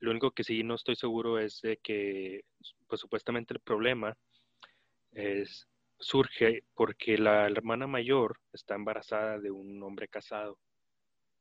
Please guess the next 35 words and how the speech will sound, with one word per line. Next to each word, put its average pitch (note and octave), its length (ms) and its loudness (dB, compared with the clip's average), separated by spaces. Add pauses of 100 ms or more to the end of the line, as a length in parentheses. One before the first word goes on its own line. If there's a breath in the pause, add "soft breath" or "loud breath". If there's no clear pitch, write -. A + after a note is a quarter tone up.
Entonces A2+ 280 -4
ella, A2 120 -2
claro A2+ 300 0
que A#2 100 -4
no G#2 120 -4
quiere A2+ 220 2
decirle B2+ 340 2
al A2+ 80 -2
hombre G#2+ 240 -4
casado, G#2 400 -2
y A2+ 100 -4
en G#2+ 80 -2
una A2 160 0
de A#2+ 60 4
esas - 420 0 (200)
de A2+ 180 0
que G#2+ 180 4
él G#2+ 120 4
ya A2+ 120 4
la A#2 100 0
quiere B2 240 -6
dejar, A#2 420 -4 (680)
están G#2+ 240 -4
discutiendo A#2 800 0 (120)
y A2 140 -4
parece G2 400 -4
que - 140 -6
la G#2 120 0
va F#2+ 220 -2
como, G#2 460 -6 (360)
como F#2+ 220 -6
a - 20 -2
abusar F#2 320 -6
de A2 200 2
ella. G2+ 220 -2